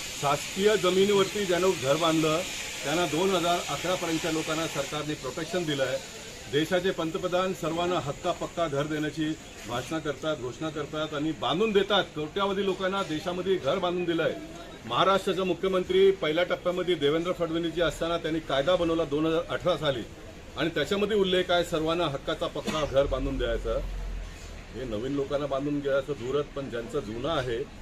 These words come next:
ते तोडण्याचं काम चुकीच्या पद्धतीने करतायत.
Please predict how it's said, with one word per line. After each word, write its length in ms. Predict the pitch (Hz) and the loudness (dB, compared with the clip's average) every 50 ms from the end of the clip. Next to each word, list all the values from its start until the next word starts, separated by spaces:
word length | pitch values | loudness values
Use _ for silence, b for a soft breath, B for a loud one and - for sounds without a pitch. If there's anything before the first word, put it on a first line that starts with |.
| - - - - | -16 -14 -6 -2
ते 100 | 139 170 | -2 -2
तोडण्याचं 480 | - - 156 151 143 147 147 - - 143 | 0 0 0 2 2 2 0 0 -2 -4
काम 300 | - - 135 139 143 139 139 - - - - - - - - - - - - - - | -2 -2 -2 -2 -2 -4 -8 -12 -16 -16 -16 -16 -14 -14 -14 -14 -14 -16 -14 -8 -4
चुकीच्या 340 | 156 156 175 226 190 220 190 | -4 0 0 2 4 4 4
पद्धतीने 480 | 180 185 156 143 156 151 160 147 147 139 | 4 2 0 0 0 -2 0 0 -2 0
करतायत. 400 | 143 139 120 - 135 135 139 | 0 -2 -2 0 0 0 0